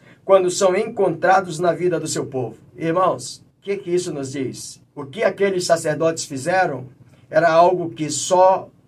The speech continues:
o ímpio faria. E eles fizeram as mesmas coisas. E o texto está dizendo: o pecado do mundo, quando é encontrado no meio do povo de Deus, ele não fica impune. E isso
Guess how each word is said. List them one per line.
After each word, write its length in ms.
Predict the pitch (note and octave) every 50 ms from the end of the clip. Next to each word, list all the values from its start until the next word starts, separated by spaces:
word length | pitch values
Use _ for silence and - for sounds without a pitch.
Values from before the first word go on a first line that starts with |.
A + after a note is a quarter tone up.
| _ _ _
o 160 | E3+ E3+ D#3+
ímpio 380 | F3 A3+ C#4 C#4 C4 - G3 E3
faria. 600 | B2 - E3 D3+ D3+ D3+ D3 C#3 A#2+ - - - _ _ _ _ _
E 120 | C#3+ D#3
eles 240 | D#3+ E3 F3 F3 -
fizeram 440 | G#3+ A3 E3+ F#3 G#3 G#3+ G#3+ F3+ E3
as 120 | C#3 B2+
mesmas 420 | D#3 D#3+ F#3 F#3+ F#3 - D#3 - -
coisas. 720 | E3 D#3+ C#3+ C#3 C3+ A#2+ A#2+ B2 - - - - - _ _ _ _
E 80 | D3+ E3
o 80 | E3
texto 260 | E3 G3+ G3+ G3 - F#3
está 200 | - G#3 G3 G3
dizendo: 480 | G3 F3+ - F3+ E3 D#3 C#3 - C#3+
o 40 | C3+
pecado 840 | - - F3+ E3 - - - - G3+ G3+ G#3 G#3+ G3+ F#3 G3+ G#3+ F#3
do 240 | E3+ E3 A3 A3+ G3+
mundo, 560 | F#3 F3+ F3+ F3+ E3+ D3+ C3+ B2+ B2+ B2+ B2+
quando 280 | C3 E3 E3+ E3+ E3+ F3+
é 80 | F#3+
encontrado 1120 | G#3+ A3+ G#3+ - G#3+ A3 G#3 F#3+ - - - F3 F3 E3 D#3+ D#3 D#3 D#3 F3 F3+ - - - _ - - _
no 200 | - E3+ F#3+ F#3
meio 340 | F3+ - A3 A#3+ A#3+ A#3+ A3+
do 140 | F#3 G3 -
povo 360 | - - A3+ A3 G3+ F3+ F3+
de 120 | F3 E3
Deus, 400 | - E3+ F3+ G3+ G#3 G#3 G3 D#3+
ele 180 | G3 F#3 F3+ F3
não 380 | E3 E3 E3+ F#3 G#3+ A#3+ A#3+ -
fica 400 | - - G3 G3+ G3+ - G#3 G3+
impune. 680 | G#3 - - - F#3+ F#3+ F#3+ F3 E3 D#3 C3 G2 F#2 - _ _ _ _ _
E 240 | D3+ D#3 F3 G#3 B3+
isso 400 | C4 - - - F#3 - -